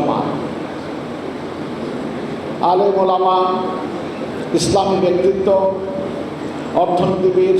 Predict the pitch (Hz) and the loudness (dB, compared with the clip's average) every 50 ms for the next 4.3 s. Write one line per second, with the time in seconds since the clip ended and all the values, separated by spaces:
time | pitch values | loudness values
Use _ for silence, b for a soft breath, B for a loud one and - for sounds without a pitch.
0 | 190 - 175 170 175 180 180 185 185 185 185 185 185 - - - - - - - | 4 4 2 2 2 4 4 4 6 6 6 4 6 4 4 4 4 2 0 -2
1 | - - - - - - - - - - - - - - - - - - 123 151 | -2 -4 -4 -6 -6 -6 -6 -6 -6 -6 -6 -6 -6 -6 -6 -6 -6 -2 2 2
2 | 175 180 - 170 165 185 185 185 190 190 185 185 185 185 190 185 180 185 185 185 | 4 4 2 2 2 2 2 4 4 4 4 4 4 4 4 2 2 0 -2 -4
3 | 190 190 190 - - - - - - - - - - - 185 185 185 190 190 190 | -4 -4 -4 -4 -6 -8 -8 -8 -8 -8 -6 -2 2 2 4 4 4 4 4 4
4 | 190 190 190 196 190 | 4 6 6 6 4